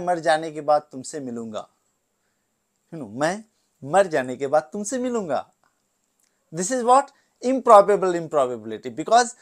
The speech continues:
scientifically nobody can meet anyone after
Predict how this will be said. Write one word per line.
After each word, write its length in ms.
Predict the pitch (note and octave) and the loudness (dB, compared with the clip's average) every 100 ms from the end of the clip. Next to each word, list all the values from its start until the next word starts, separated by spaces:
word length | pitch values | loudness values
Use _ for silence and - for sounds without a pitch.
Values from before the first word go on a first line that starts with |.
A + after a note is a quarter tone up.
| _ | _
scientifically 760 | - F#3 G3 G#3 B3+ C4 C4 C4 | 0 2 2 0 -6 -6 -4 -4
nobody 340 | A#3+ A#3+ A#3 A3+ | -2 -2 -4 -2
can 240 | A#3 G#3+ G#3 | -2 -2 -4
meet 280 | A3 - _ _ _ _ _ _ D#3 | -4 -6 _ _ _ _ _ _ -6
anyone 480 | F#3+ A3+ A3+ G#3 | -4 -2 -2 0
after 320 | F#3 E3 - | 0 -2 -2